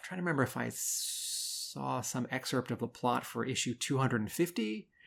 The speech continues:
or if I'm thinking of, I think I'm thinking of G I Joe Origins nineteen, which is the s-, the wordless issue drawn by Joe Benitez much earlier in the I D W run.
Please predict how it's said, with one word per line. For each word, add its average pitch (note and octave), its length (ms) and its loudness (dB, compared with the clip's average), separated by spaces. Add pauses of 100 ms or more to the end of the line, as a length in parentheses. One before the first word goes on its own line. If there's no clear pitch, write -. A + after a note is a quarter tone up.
(360)
or C3 100 2
if B2+ 100 0
I'm B2 120 6
thinking C3+ 340 4
of, - 440 2 (120)
I C#3 40 2
think G#3+ 180 12
I'm B3 80 12
thinking F3 280 10
of B2 80 6
G C#3+ 180 4
I C#3 60 8
Joe B2 200 8
Origins B2 600 2
nineteen, D3 800 0 (160)
which B2+ 220 0
is A#2 100 -2
the - 80 -4
s-, - 320 2
the B2+ 120 4
wordless B2+ 440 6
issue C3+ 340 6
drawn A#2+ 300 4
by A#2 140 4
Joe A#2+ 260 2
Benitez D#3+ 760 2 (500)
much D3 240 8
earlier D#3+ 400 10
in C#3 180 2
the C#3 140 4
I C3 80 6
D C3 100 4
W C#3 320 6
run. D#3 400 2